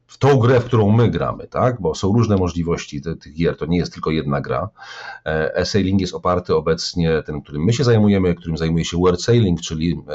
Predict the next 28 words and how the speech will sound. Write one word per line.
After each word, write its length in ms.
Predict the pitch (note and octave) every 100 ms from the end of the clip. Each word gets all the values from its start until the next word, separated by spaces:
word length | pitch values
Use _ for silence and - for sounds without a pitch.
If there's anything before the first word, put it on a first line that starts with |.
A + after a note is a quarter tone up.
| D2+
e, 60 |
Światowa 360 | D2 F2 F#2+ E2+
Organizacja, 640 | D#2+ D#2+ E2 F2 - D2+
Federacja 520 | - D#2 D#2+ E2 -
Żeglarska, 600 | D2 C#2+ C2+ - - F#2+ A#2+
między 280 | F2+ E2 E2
innymi, 480 | D2 C2+ C2 F#2+ A#2+ - - - - -
e, 220 | E2 D#2+ - _
czyli, 480 | - F#2 E2+ E2+ E2+
czyli 260 | - F2+
również 300 | F#2 F#2 F2 -
e-sailing, 440 | - A2 G2+ F#2+
który 160 | - F2+
jest 100 | F2+
rozgrywany 480 | E2+ F#2+ F2+ F2+
w 60 | F2
tej 140 | F2+
chwili 260 | E2+ F#2+ F#2
w 100 | D#2+
ramach, 400 | F2 F2 E2+ -
e, 260 | F2 E2+ F2+
Olympic 400 | F#2 F#2+ F2+ E2+
Virtual 420 | F#2+ F2 F#2+ E2
Series, 560 | - D#3+ F#2 C#2+ -
e, 200 | D#2 D#2
Komitetu 360 | D2 F#2 F#2 -
Olimpijskiego 540 | F2 D#2+ - - E2
Międzynarodowego, 840 | D#2 D#2 E2+ D#2+ D#2 C#2+ C#2 C#3